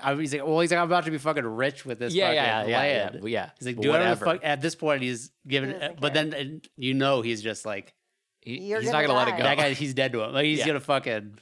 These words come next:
Speaker 3: You're dead.
Speaker 1: Yeah,
Speaker 2: Mm-hmm.
Speaker 1: just bide his time until
Speaker 2: Mm-hmm.
Speaker 1: he's, and then it's almost like he, like,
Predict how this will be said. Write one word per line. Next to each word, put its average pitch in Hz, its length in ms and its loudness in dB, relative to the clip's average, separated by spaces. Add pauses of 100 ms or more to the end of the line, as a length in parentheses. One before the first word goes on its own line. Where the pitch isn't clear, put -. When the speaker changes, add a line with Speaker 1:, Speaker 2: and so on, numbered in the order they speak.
(140)
Speaker 3:
You're 202 240 -8
dead. 175 360 -10 (200)
Speaker 1:
Yeah, 98 320 -6
Speaker 2:
Mm-hmm. 110 180 -10
Speaker 1:
just 101 180 -8
bide 120 260 2
his 113 140 -2
time 110 400 0
until 107 300 -6
Speaker 2:
Mm-hmm. 104 120 -6
Speaker 1:
he's, 135 260 -10 (520)
and 143 120 0
then 165 120 2
it's 170 200 -2
almost 214 220 2
like 170 100 2
he, 135 400 -6
like, 104 340 -6